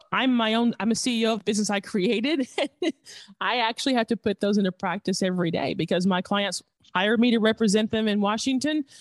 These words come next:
And I've got to show my value every day as to why I should be a member of their team and why they want me representing them. So I'm kinda living, right,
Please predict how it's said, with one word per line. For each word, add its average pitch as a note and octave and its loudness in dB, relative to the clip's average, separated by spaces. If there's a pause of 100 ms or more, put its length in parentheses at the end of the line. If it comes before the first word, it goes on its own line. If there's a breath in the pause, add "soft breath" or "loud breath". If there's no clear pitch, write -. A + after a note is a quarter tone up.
(200 soft breath)
And G#3 0
I've G#3+ -2
got D4+ -2
to D#4 0
show C#4 0
my A#3+ 2
value G#3+ 2
every G3 0
day G#3+ 0
as G3 -2
to G#3+ -2
why F#3 -2
I F#3 -2
should G3+ -4
be G3+ 0
a F3+ -2
member F#3 0
of F3+ -2
their F3+ -2
team A3+ 0
and G3 0
why F#3 -4
they F#3 -8
want F#3 -10
me F#3 -10
representing F#3 -2
them. D#3+ -6
So F#3 -2
I'm G#3 -4
kinda D4+ 2
living, A3 -2
right, G#3 2